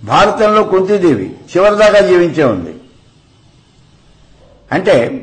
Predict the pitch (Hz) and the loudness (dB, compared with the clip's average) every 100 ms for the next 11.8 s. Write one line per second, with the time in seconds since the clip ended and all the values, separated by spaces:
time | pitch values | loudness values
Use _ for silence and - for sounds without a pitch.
0 | - - _ _ _ _ _ _ _ 104 | -18 -20 _ _ _ _ _ _ _ -2
1 | 135 147 226 185 190 196 196 190 190 170 | -2 0 -2 0 0 2 0 -2 -4 0
2 | 165 180 185 185 185 180 175 175 180 175 | 0 2 2 0 -2 -2 0 2 2 2
3 | 180 185 165 147 - 180 185 170 156 185 | 0 0 0 0 0 0 2 2 2 0
4 | - - - _ _ _ _ _ _ _ | -2 -10 -20 _ _ _ _ _ _ _
5 | _ _ _ _ 120 160 175 202 196 190 | _ _ _ _ -4 -2 2 2 2 2
6 | 185 175 175 175 160 143 180 185 185 175 | 2 2 2 0 0 0 2 2 2 2
7 | 165 160 156 160 160 170 160 147 139 135 | 0 -2 -2 -2 0 -2 -2 -2 0 0
8 | 123 123 135 123 123 120 117 110 107 104 | -2 -4 -2 -2 -4 -4 -2 -2 -2 -4
9 | 92 98 85 - - - - - - - | -6 -12 -16 -20 -20 -20 -20 -20 -20 -20
10 | - - - - - - - - _ - | -20 -20 -20 -20 -20 -20 -20 -20 _ -6
11 | 113 143 196 202 196 196 196 | 0 2 4 2 2 4 4